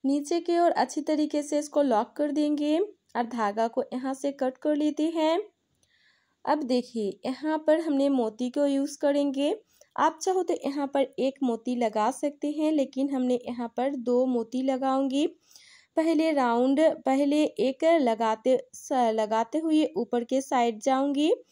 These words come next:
उसके बाद फिर से जब नीचे के ओर आऊंगी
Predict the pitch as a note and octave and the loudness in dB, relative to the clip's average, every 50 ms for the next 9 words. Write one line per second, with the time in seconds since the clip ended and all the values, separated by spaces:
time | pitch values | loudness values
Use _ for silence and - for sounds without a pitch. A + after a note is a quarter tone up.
0 | _ _ - _ _ - C#4 D4+ D4+ - - E4 D#4 C4+ C4+ C4+ C#4+ C#4 D#4+ E4+ | _ _ -20 _ _ -6 -4 -4 -4 -2 -2 0 2 4 4 4 4 4 2 0
1 | E4 - D4 C4+ C4 B3+ B3+ - - C#4+ D4 C#4 C4 C#4+ C#4 C#4 - - A#3+ B3 | 0 0 -2 -2 0 -2 -4 -4 -2 -2 0 2 2 0 0 -2 -6 -6 -4 -2
2 | A#3+ A#3+ A3 - C4 B3+ B3 - C4 C4 B3+ B3+ B3 B3+ B3 - - - G#3 G#3 | -2 -2 -2 -2 -4 -4 -2 0 2 4 4 4 4 2 2 -2 -4 -6 -4 -4
3 | G#3+ A3+ A#3 A#3 C4 | -4 -4 -4 -6 -6